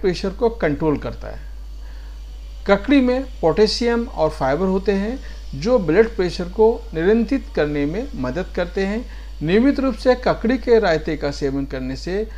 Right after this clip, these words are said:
हाई बीपी की समस्या में लाभ हो सकता है। ये कोलेस्ट्रॉल level को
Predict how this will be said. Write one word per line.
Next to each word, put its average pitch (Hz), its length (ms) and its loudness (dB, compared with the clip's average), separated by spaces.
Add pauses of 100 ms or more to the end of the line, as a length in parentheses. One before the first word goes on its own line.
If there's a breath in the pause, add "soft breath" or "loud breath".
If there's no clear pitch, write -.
(180 loud breath)
हाई 240 320 4
बीपी 190 380 -2
की 185 100 0
समस्या 147 500 -4
में 185 240 -6 (320 loud breath)
लाभ 143 240 2
हो 135 280 -2
सकता 190 360 -4
है। 202 200 -2 (400 loud breath)
ये 220 100 8
कोलेस्ट्रॉल 226 720 2
level 180 300 0
को 220 360 0